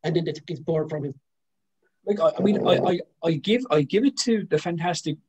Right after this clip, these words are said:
Speaker 2: Four films i-, i-, i-, in one point, though, that they did actually, they did actually manage to make the sequel better, which is kind of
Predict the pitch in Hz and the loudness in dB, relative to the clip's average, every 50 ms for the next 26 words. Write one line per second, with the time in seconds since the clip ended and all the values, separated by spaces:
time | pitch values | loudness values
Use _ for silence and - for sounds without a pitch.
0 | _ _ _ _ _ - - 165 165 165 160 151 143 135 - - - 175 165 160 | _ _ _ _ _ -10 -4 2 4 6 6 6 4 2 0 -2 -2 2 2 2
1 | 151 143 131 120 - - - _ _ - 139 139 - - 127 131 113 120 135 135 | 4 2 0 -2 -4 -8 -14 _ _ -8 -8 -8 -6 -6 -8 -8 -6 -6 -8 -8
2 | - 143 135 131 131 127 143 147 156 143 - 135 117 110 - - 104 98 _ _ | -6 -6 -8 -6 -2 0 0 2 0 0 -2 -2 -4 -4 -6 -8 -10 -10 _ _
3 | _ _ _ _ _ _ - 139 123 - _ - 131 127 135 127 151 170 175 190 | _ _ _ _ _ _ -4 -4 -4 -4 _ -2 -2 -2 -2 0 0 0 0 0
4 | 208 208 202 - - 151 135 131 123 113 107 104 - _ _ _ _ _ _ _ | -4 -4 -4 -4 -2 0 0 0 -2 -4 -6 -10 -14 _ _ _ _ _ _ _
5 | _ _ _ _ _ - 131 127 165 185 208 220 - - 175 160 165 160 156 139 | _ _ _ _ _ -12 -6 -4 -2 0 0 -2 -2 -4 -2 0 0 2 2 2
6 | 131 - - 135 135 131 - 120 - - 165 160 156 151 127 117 107 135 180 - | 0 0 2 2 2 2 0 -2 -2 0 0 0 0 -2 -2 -2 0 -2 -2 -2
7 | - - _ _ _ _ _ - 139 139 - 139 123 120 - _ _ _ _ _ | -4 -10 _ _ _ _ _ -10 -8 -4 -2 -4 -4 -4 -10 _ _ _ _ _
8 | _ _ _ _ - 180 180 170 160 139 - | _ _ _ _ -8 -6 -4 -2 -2 -4 -4